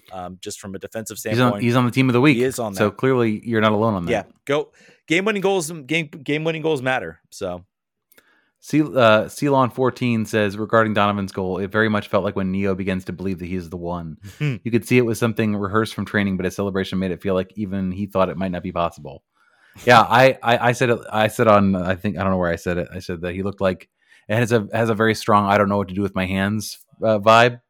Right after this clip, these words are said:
Speaker 2: that he just was so excited to score. Uh, w-, we have to eat a little crow, right? We talked over and over again this season about, you know, Donovan Pines is clearly at the bottom of the pecking order, and he, and he was.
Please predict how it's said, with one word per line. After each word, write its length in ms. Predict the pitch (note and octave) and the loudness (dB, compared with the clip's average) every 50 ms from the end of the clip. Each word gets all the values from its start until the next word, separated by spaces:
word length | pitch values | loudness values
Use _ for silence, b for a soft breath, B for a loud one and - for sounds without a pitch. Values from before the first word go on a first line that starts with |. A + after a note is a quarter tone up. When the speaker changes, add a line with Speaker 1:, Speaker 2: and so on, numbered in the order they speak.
| _ - | _ -2
Speaker 2:
that 240 | A2+ G#2+ G#2 F2+ | 0 0 0 0
he 80 | G#2 G2+ | -2 -6
just 180 | G2+ G#2 - - _ _ _ _ - - B B B B B B | -8 -8 -10 -10 _ _ _ _ -20 -20 B B B B B B
was 180 | - A2+ G#2+ - | -2 -2 0 2
so 160 | - A2+ A2 | 4 4 4
excited 300 | G#2 - A#2 G#2+ G2+ G2 | 4 4 2 0 2 0
to 60 | G#2 | -2
score. 440 | F#2+ - - G#2+ G#2+ G#2+ G#2+ A2 b b b b b b b b _ | -4 -4 -2 0 0 2 0 0 b b b b b b b b _
Uh, 260 | G#2 G2+ G2+ G2+ F#2 | 0 2 4 4 2
w-, 280 | - - A2 A2+ - B2+ | 0 -2 -6 -2 2 4
we 120 | C3+ E3 G3+ | 6 8 8
have 160 | G3+ G3 G3+ | 8 8 6
to 60 | F3+ C#3+ | 4 6
eat 60 | C3 | 6
a 60 | B2 | 6
little 180 | B2 B2+ A#2+ A2 | 6 6 4 4
crow, 300 | - A#2 A#2+ C#3 B2+ G2 | 4 6 6 8 6 6
right? 240 | F2+ F#2+ F#2+ F#2+ | 4 2 2 2
We 160 | G2+ A2 A2 G#2+ | 0 0 -2 0
talked 380 | G#2 A2 G#2 G#2 - - - - - | 2 4 4 4 4 2 -4 -12 -6
over 240 | A2 A2 G#2 G#2 G#2+ | -4 -2 0 0 0
and 80 | G#2 | 0
over 160 | G#2 F#2+ G#2 | 0 0 0
again 200 | G2+ G2 G2 F#2+ | -2 0 -2 -2
this 140 | F#2+ F#2 - | -2 -4 -4
season 240 | - G2+ F#2 F#2 F#2 | -6 -6 -6 -6 -6
about, 380 | F#2 E2+ F#2 F#2 F2+ F2 - - _ _ _ _ _ _ _ _ _ _ _ - | -2 0 2 2 2 0 -2 -8 _ _ _ _ _ _ _ _ _ _ _ -12
you 80 | G2+ F#2+ | -8 -6
know, 280 | F2+ E2+ D#2+ E2+ F#2 _ _ _ - | -6 -6 -8 -8 -12 _ _ _ 4
Donovan 340 | A2+ A2 A2 A2+ A2+ G#2+ G2 | 6 6 8 6 4 2 2
Pines 380 | A2+ A2 G#2+ G#2+ G#2+ G#2 F#2 F#2 | 2 2 2 2 0 -2 -4 -6
is 80 | F#2 | -10
clearly 320 | - - - A2 G#2+ G#2 G2+ | -8 -4 -2 0 2 2 0
at 80 | F#2+ | -2
the 60 | G#2 | 0
bottom 280 | F2 G2 G2 G2+ G2+ F#2+ | 2 4 6 6 6 4
of 60 | F#2+ | 2
the 60 | F#2 | 0
pecking 300 | - A2+ A2 - - G#2+ | -2 -2 -2 -2 -4 -6
order, 300 | G#2 G2+ G2+ G2 G2+ G2+ | -6 -4 -4 -2 -2 -2
and 180 | G2 G#2+ A#2 A#2 | -2 -2 -2 -2
he, 160 | B2 C3 - - | 0 -2 -2 -2
and 120 | A2+ G#2+ | -2 -2
he 60 | G2+ | 2
was. 500 | F#2+ A2+ C3+ A#2+ G2+ F#2+ G#2+ - - - | 6 8 8 8 8 6 4 0 -6 -12